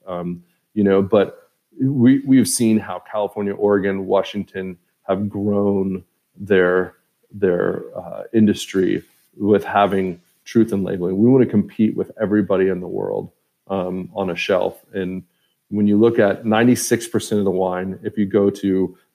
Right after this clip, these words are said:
uh, a wine shel-, a, a wine, uh, uh, bar or H E B, you look at all these different countries, all these different states,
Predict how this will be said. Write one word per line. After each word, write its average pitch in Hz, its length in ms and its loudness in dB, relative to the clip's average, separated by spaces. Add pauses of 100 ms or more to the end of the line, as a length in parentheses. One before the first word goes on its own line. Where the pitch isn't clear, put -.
(100)
uh, - 380 -2
a 107 80 2
wine 101 360 2
shel-, 98 340 -2
a, 101 80 0
a 98 220 2
wine, 98 540 2
uh, 92 240 -10 (100)
uh, - 240 -16
bar 92 520 0
or 90 600 -4
H 113 220 0
E 107 100 0
B, 98 340 0 (280)
you 123 60 6
look 117 100 2
at 117 80 4
all 107 160 2
these 113 160 4
different 104 260 -4
countries, 98 320 -6
all 95 120 -4
these 90 140 -6
different 92 260 -16
states, 95 360 -8